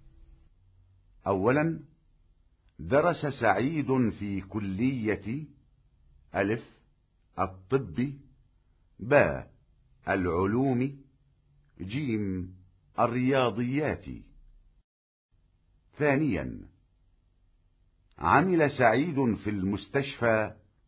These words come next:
ألف خمسة أشهر، باء ثلاثة أشهر، جيم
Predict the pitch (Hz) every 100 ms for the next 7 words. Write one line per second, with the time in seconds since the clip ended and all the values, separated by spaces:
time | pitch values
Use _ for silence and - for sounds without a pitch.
0 | _ _ _ _ _ _ 107 120 156 -
1 | - _ _ _ _ _ _ _ _ -
2 | 165 160 - 143 139 113 117 - 113 143
3 | 90 65 52 50 _ _ _ _ _ _
4 | _ - 101 131 104 90 95 - - _
5 | _ _ _ - 151 185 180 - 110 92
6 | 85 82 - 85 80 71 64 57 - _
7 | _ _ _ _ _ - 69 95 120 110
8 | 98 90 85